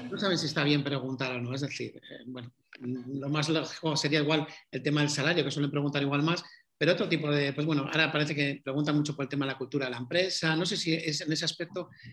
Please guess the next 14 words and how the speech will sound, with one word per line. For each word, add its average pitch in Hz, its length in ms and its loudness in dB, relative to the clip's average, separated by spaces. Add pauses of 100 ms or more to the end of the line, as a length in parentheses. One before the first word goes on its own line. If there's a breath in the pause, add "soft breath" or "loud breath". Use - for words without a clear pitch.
(120)
se - 180 0
ha 165 40 6
visto 160 280 4
cambio 180 600 4
o 147 120 2
hay 165 100 6
unas 156 160 4
cosas 151 160 -2
que 151 60 -4
se 151 100 0
valoran 143 300 2
más 147 140 0
que 143 100 0
otras. 165 540 -2